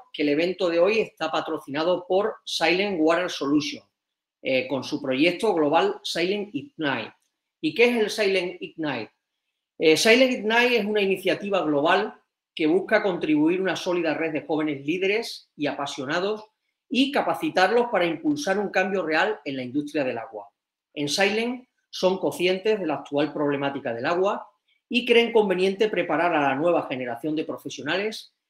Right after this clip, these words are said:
en una edad temprana para que formen parte del movimiento que deberá resolver este problema. A través de una serie de actividades están creando un movimiento para motivar a esos líderes,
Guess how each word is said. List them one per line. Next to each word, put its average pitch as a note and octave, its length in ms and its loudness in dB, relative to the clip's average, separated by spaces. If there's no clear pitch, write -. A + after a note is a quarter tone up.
en F3+ 200 2
una A3+ 180 4
edad G3+ 180 2
temprana F3+ 640 0
para D#3+ 220 2
que C#3+ 80 -2
formen F#3 380 -2
parte F#3+ 340 2
del E3+ 140 0
movimiento E3 720 -2
que D3+ 100 -4
deberá C#3+ 500 -2
resolver D3 540 -4
este - 260 -8
problema. A#2 420 -10
A D3+ 120 -2
través F#3 260 2
de C4 60 -2
una A#3+ 120 0
serie F3+ 280 0
de D#3 80 0
actividades F3+ 720 -2
están F#3+ 360 0
creando G3 360 2
un F#3 60 2
movimiento F3+ 580 0
para D3+ 200 -2
motivar D3 420 -2
a D3 60 2
esos D3+ 260 -2
líderes, F#3+ 560 -4